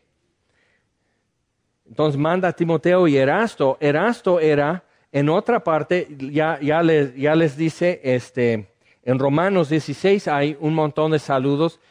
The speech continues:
y dice, "Les manda saludos también Erasto, tesorero de la ciudad". Ok, entonces, este, eh, era algún oficial y vamos a ver cómo esto empieza a, a,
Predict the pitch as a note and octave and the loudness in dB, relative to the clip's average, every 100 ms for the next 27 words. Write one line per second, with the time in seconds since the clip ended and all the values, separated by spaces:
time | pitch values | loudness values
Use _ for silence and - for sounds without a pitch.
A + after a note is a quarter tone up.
0 | _ D3 D#3+ E3 D#3+ C#3+ E3 F3+ E3 D#3+ | _ 0 2 2 0 0 -2 -2 -2 -2
1 | D3+ E3 - D3 D#3 D#3+ C#3+ C#3 F#3 A3+ | 0 -2 -2 -2 0 0 0 0 0 -2
2 | - - B2+ - _ _ - D3+ - D3 | -4 -2 -2 -2 _ _ -2 -2 0 0
3 | D3 E3+ F#3+ F3+ D3+ C#3 C3 - C#3 C3+ | 2 2 2 2 2 2 0 -4 -4 -2
4 | D3+ D3 - _ _ _ _ _ _ _ | -2 -4 -8 _ _ _ _ _ _ _
5 | _ A#2 - D3 D3+ C3+ D#3 D#3+ - D3 | _ -10 -2 0 0 0 0 0 -2 -2
6 | D3 - C3 B2 A#2 - _ _ - C3+ | -4 -4 0 2 0 -4 _ _ -8 -8
7 | C3 D3+ D3+ D#3 D3 - B2+ C3 D3+ F3 | -2 0 2 0 -2 -4 -4 0 0 0
8 | E3+ D#3 - D#3+ D#3+ C#3+ D3 D#3 C#3+ C#3 | 0 -2 -2 0 0 0 -2 -2 -2 0
9 | D#3 D3 D#3 D#3+ E3 D#3+ D3+ - D#3 D3 | -2 -2 -2 0 0 0 -2 0 0 0
10 | B2+ C#3 C#3 D3 C#3 B2+ A2+ G#2 G2 F2 | -2 -2 -2 -2 -2 -2 -2 -4 -6 -14
11 | _ _ _ _ _ _ _ G#2 G2 F#2 | _ _ _ _ _ _ _ -8 -8 -10
12 | E2+ | -14